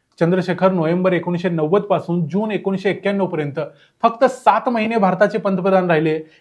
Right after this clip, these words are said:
या सात महिन्यात चंद्रशेखर यांनी ज्या ज्या गोष्टी केल्या, त्या गोष्टी देशातल्या काही पंतप्रधानांना पूर्ण पाच वर्ष देखील काम करून करता आले नाहीत. असे हे प्रभावी पंतप्रधान होते, पण त्यांचं कार्य झाकून गेलं.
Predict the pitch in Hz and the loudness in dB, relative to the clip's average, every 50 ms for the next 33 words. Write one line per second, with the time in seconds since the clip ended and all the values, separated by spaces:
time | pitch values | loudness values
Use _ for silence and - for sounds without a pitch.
0 | _ 180 202 208 196 202 - 202 196 220 220 233 220 202 185 185 202 208 202 - | _ 2 4 4 4 4 4 6 6 6 4 2 0 0 0 2 2 0 0 0
1 | 196 190 196 196 190 196 180 185 190 190 190 185 190 233 214 170 170 180 190 208 | 0 0 0 0 0 -2 -2 0 0 0 0 0 0 -2 -2 2 4 4 4 4
2 | 247 262 247 220 226 - - 262 233 - 220 190 196 214 190 156 143 - - _ | 4 2 0 0 -2 -2 -2 -4 -2 2 2 4 6 6 6 6 4 0 -8 _
3 | _ _ _ _ - 214 226 240 214 208 196 175 - - 196 208 185 165 175 160 | _ _ _ _ 6 6 6 6 6 4 2 2 0 -2 -2 0 2 2 0 2
4 | - - 196 196 196 202 196 196 196 185 160 151 - 190 - 180 170 175 165 180 | 2 0 0 0 2 0 0 0 0 -2 -2 -2 -2 -4 -4 -4 -4 -2 -2 -2
5 | 175 143 165 170 165 160 156 160 175 190 185 - - 214 226 233 240 240 233 - | -2 0 -2 -2 -2 -4 -2 -2 -2 -2 -2 -4 -6 -6 -4 -4 -4 -6 -6 -2
6 | - - 196 226 - 247 226 208 190 - - 226 202 190 185 - - 196 208 214 | -2 0 0 0 0 0 0 0 0 0 0 0 2 2 2 0 0 -2 -4 -4
7 | 214 208 - _ _ _ _ - 196 190 202 202 196 202 185 180 190 196 185 190 | -4 -8 -14 _ _ _ _ 4 4 4 4 4 2 2 2 2 2 2 0 -2
8 | 160 147 - 175 165 160 165 160 156 143 147 143 139 - _ _ _ _ - 175 | -2 2 2 2 2 2 0 0 -2 -4 -4 -6 -6 -10 _ _ _ _ -6 -4
9 | 170 240 226 202 240 233 - - 143 147 147 180 208 226 220 214 196 185 185 175 | -2 0 2 2 2 2 2 2 0 2 2 0 0 0 0 -2 -2 -2 -2 -2
10 | 180 175 180 170 151 151 160 160 175 151 147 156 - - _ _ _ _ - 240 | 0 2 2 2 2 0 0 0 0 0 0 -2 -6 -14 _ _ _ _ 4 4
11 | 190 156 - - _ _ - 190 175 165 - - 226 226 220 208 220 233 208 151 | 4 2 -2 -10 _ _ 0 2 2 2 2 0 2 2 4 4 4 4 2 2
12 | 156 160 - 226 214 190 156 135 127 | 0 0 0 0 2 2 2 0 0